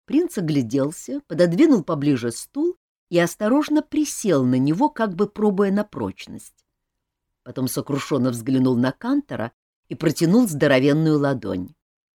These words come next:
«Элмар», представился он без титулов. «Диего», ответил Кантор, пожимая эту лапищу, которая чуть не вышибла ему мозги. «Ты уж прости»,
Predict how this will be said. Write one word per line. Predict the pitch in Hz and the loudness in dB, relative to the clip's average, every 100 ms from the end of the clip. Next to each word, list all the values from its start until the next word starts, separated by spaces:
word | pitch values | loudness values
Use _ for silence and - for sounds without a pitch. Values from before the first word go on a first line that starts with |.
| _ _ _ _ _ _ | _ _ _ _ _ _
«Элмар», | 165 208 226 156 127 117 123 _ _ _ _ _ _ _ _ _ - | 0 4 4 4 2 -2 -6 _ _ _ _ _ _ _ _ _ -8
представился | 127 - - 175 254 269 - 254 | -8 -8 -8 -4 -2 -2 -4 -4
он | 247 254 247 - | 0 0 -2 -6
без | 160 214 - | -8 -6 -10
титулов. | - 117 101 90 87 _ _ _ _ _ _ _ _ _ _ _ _ _ - | -18 -18 -14 -14 -14 _ _ _ _ _ _ _ _ _ _ _ _ _ -8
«Диего», | 151 294 254 156 131 127 147 170 _ _ _ _ _ | 0 2 4 4 2 0 -4 -6 _ _ _ _ _
ответил | 123 123 131 123 113 | -16 -8 -6 -6 -10
Кантор, | - 202 262 262 | -4 -2 0 -2
пожимая | - 147 135 139 135 131 | -6 -6 -2 0 0 -2
эту | - 123 123 | -4 -6 -4
лапищу, | 123 - 277 - - 113 - _ _ | -4 -4 -6 -6 -8 -8 -10 _ _
которая | 156 151 170 170 | -4 2 4 4
чуть | - 269 185 | 2 0 2
не | 147 | 0
вышибла | 151 180 190 160 | 0 0 -2 2
ему | 156 147 | 2 2
мозги. | 143 139 - - 92 - _ _ _ _ _ _ _ _ - | 0 -2 -6 -16 -18 -18 _ _ _ _ _ _ _ _ -10
«Ты | 156 | -4
уж | 190 - - | -4 -6 -10
прости», | 143 120 - - - 107 95 | -6 -6 -8 -18 -10 -8 -8